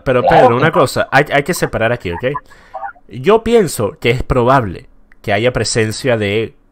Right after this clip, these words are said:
Speaker 1: grupos fundamentalistas islámicos en territorio venezolano. Pienso que es probable. Y esto es obviamente por la relación que han tenido y el apoyo directo que le ha dado Hezbollah y Hamas a los chavistas a lo largo de los años. Así que es muy probable que esto sea cierto, muy probable.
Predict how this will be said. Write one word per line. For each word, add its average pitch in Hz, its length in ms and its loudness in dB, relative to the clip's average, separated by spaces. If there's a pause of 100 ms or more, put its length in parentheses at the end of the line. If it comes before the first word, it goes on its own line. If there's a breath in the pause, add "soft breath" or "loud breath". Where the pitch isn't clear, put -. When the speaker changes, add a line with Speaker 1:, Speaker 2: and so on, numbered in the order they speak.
Speaker 1:
grupos 123 380 -4
fundamentalistas 101 840 -6
islámicos 98 560 -4
en 101 80 -12
territorio 101 480 -4
venezolano. 92 500 -8
Pienso 175 400 -4
que 113 120 -6
es 104 100 -6
probable. 85 640 -8
Y 127 140 0
esto 135 240 -2
es 139 60 0
obviamente 131 440 -2
por 117 160 -6
la 110 140 -2
relación 107 520 -2
que 120 120 -2
han 107 80 -6
tenido 208 420 -6
y 214 140 -8
el 190 80 -6
apoyo 190 440 -2
directo 131 520 -6
que 101 120 -6
le 98 60 -2
ha 104 80 2
dado 107 300 2 (320 loud breath)
Hezbollah 117 560 0
y 101 100 -6
Hamas 104 420 -4 (220 loud breath)
a 95 80 -8
los 107 140 -4
chavistas 110 500 -4
a 110 60 -8
lo 98 100 -6
largo 98 160 -6
de 127 60 -4
los 160 160 -4
años. 107 260 -2
Así 101 160 -8
que 113 140 -4 (480 loud breath)
es 139 100 -4
muy 202 140 -2
probable 190 560 0
que - 80 -6
esto - 160 -8
sea 110 140 -4
cierto, 87 340 -8
muy 269 140 -4
probable. 82 420 -6